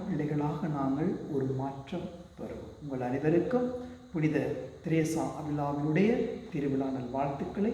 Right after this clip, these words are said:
தெரிவித்திருக்கின்றேன். எல்லாம் வல்ல இறைவன், தந்தை,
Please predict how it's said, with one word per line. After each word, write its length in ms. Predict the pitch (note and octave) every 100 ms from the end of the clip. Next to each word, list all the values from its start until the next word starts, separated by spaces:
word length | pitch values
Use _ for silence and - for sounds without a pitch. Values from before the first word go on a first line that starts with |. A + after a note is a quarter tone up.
| - - -
தெரிவித்திருக்கின்றேன். 1000 | A2 B2 - A2+ - - A#2 - - -
எல்லாம் 300 | D3+ C#3 C#3
வல்ல 200 | C3+ C3+
இறைவன், 480 | E3 G#3+ C4 - - - -
தந்தை, 320 | D#3+ E3+